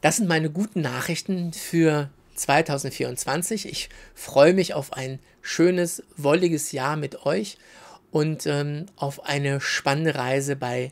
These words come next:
Wilma will mehr. Für alle Leute, die Lust haben auf Büsum, alle Büsum-Informationen gibt's im Februar. Also bitte nochmal warten bis Februar, da gibt's ein Video zu und da werden alle Kurse online sein und da könnt ihr alle Kurse auch buchen.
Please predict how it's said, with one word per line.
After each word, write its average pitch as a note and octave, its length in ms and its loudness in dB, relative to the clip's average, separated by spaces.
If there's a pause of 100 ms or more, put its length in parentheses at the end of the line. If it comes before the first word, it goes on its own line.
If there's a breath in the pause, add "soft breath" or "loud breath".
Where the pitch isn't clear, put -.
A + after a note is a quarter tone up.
Wilma C#3 440 0
will B2 100 -2
mehr. B2+ 320 -4 (1160 loud breath)
Für - 160 2
alle E3+ 120 4
Leute, F3+ 280 6
die D3 160 -4
Lust D#3 260 0
haben D3+ 140 0
auf A#2+ 220 -6
Büsum, G3 520 0
alle F3+ 220 0
Büsum-Informationen D#3+ 960 -2
gibt's - 260 -4
im C#3+ 140 -6
Februar. B2+ 600 -4 (220)
Also C3+ 440 -2
bitte E3+ 280 2
nochmal C3+ 380 -6 (240)
warten F#3 380 2
bis C#3+ 140 -4
Februar, G#3 440 -2
da D#3 100 -2
gibt's E3 240 -4
ein D3 100 -4
Video G3 320 0
zu F#3 300 -2
und D#3+ 160 -2
da D3 100 2
werden D3+ 180 0
alle E3 180 -2
Kurse E3+ 320 -2
online D3+ 360 -4
sein D3 220 -2
und C#3+ 80 -4
da C#3 60 -6
könnt C#3+ 180 -6
ihr - 100 -4
alle E3+ 160 0
Kurse D#3 360 -2
auch - 100 -4
buchen. F3+ 480 -2